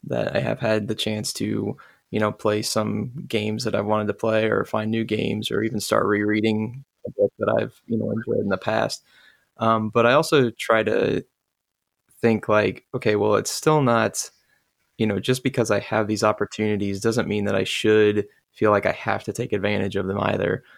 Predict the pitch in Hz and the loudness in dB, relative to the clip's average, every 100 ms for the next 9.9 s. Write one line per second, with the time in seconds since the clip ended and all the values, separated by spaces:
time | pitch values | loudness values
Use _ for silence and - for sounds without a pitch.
0 | _ - 101 101 101 98 110 107 110 113 | _ -8 -4 -2 -2 0 0 2 2 2
1 | 107 110 110 107 107 104 101 104 101 - | -2 0 -2 -2 -2 -2 -4 -4 -4 -6
2 | _ - - 107 104 104 101 101 101 104 | _ -6 -2 0 2 0 0 0 -2 -2
3 | - 104 101 - - 104 98 98 107 - | 0 0 -2 -8 -8 -8 -6 -8 -10 -8
4 | 98 95 - 104 104 101 101 98 - _ | -8 -6 -6 -4 -6 -4 -2 -2 -4 _
5 | _ _ _ 110 117 98 90 98 101 95 | _ _ _ -10 -8 -6 -8 -4 -4 -4
6 | 98 95 - 92 92 92 _ _ _ _ | -6 -8 -4 -2 -2 -6 _ _ _ _
7 | _ - 104 98 98 117 101 101 107 - | _ -4 -2 -2 -4 -6 -4 -2 -4 -2
8 | 104 104 98 - - 101 101 101 104 101 | -2 -2 -4 -8 -8 -8 -4 -2 -2 -2
9 | 101 95 - 95 101 110 113 113 113 | -6 -8 -2 -2 0 -2 -4 -4 -8